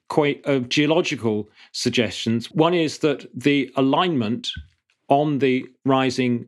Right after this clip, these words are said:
midsummer sun was actually set in the landscape during the Ice Age,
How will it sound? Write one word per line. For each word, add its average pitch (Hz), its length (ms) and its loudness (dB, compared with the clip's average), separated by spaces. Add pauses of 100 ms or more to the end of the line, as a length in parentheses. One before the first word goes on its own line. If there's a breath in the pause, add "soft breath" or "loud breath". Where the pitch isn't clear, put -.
(120)
midsummer 123 480 0
sun 123 580 -2 (340 loud breath)
was 135 140 2
actually 151 360 -2
set - 420 -2
in 165 260 0
the 139 80 0
landscape 120 720 -2 (100)
during 131 280 2
the 120 140 0
Ice 143 280 -4
Age, 107 420 -4